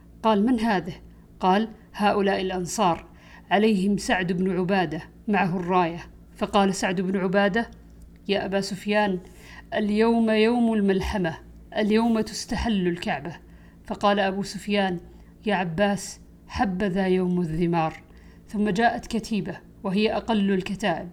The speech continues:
فيهم رسول الله صلى الله عليه وسلم وأصحابه، وراية النبي صلى الله عليه وسلم مع الزبير بن العوام.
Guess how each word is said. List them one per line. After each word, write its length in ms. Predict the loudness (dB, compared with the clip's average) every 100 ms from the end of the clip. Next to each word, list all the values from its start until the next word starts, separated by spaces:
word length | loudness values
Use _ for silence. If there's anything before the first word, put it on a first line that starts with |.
| -18 -20 -14
فيهم 400 | -4 -2 0 -2
رسول 360 | -2 -4 -4 -2
الله 340 | 0 2 2
صلى 220 | 0 0 0
الله 300 | 0 0 0
عليه 320 | 0 2 2
وسلم 460 | 0 -2 0 0
وأصحابه، 640 | -2 -4 -10 -2 -2 -2 -6 -16 -20 -20 -20 -8
وراية 420 | 0 4 4 2 0
النبي 580 | 0 0 0 0 0 0
صلى 260 | -2 -2 0
الله 360 | 2 2 2
عليه 320 | 0 2 2 0
وسلم 560 | -2 -4 -2 0 0
مع 140 | 0 0
الزبير 500 | -2 -2 2 2 2
بن 100 | -2
العوام. 540 | -4 -4 -2 -2 -2